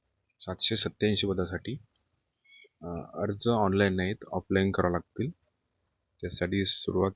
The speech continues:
ही, अ, एकतीस डिसेंबरला सुरू झालेत, तीस जानेवारी दोन हजार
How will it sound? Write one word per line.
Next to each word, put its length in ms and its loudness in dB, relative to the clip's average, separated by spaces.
ही, 220 -4
अ, 40 -12
एकतीस 300 -4
डिसेंबरला 400 0
सुरू 180 0
झालेत, 280 2
तीस 680 -4
जानेवारी 360 2
दोन 80 -2
हजार 120 -2